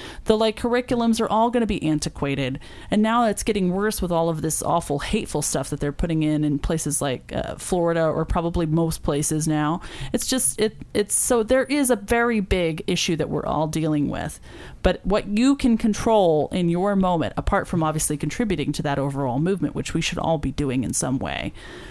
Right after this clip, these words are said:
is, is just saying to your principal, to your kid's teacher,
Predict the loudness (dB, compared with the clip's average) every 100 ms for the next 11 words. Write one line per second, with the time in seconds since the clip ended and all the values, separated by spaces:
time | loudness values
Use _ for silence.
0 | -4 -2 0 0 2 0 0 0 2 2
1 | 2 2 2 2 0 0 0 0 2 2
2 | 2 2 2 2 0 0 0 -2 0 -2
3 | 0 -2 -2 0 0 0 -4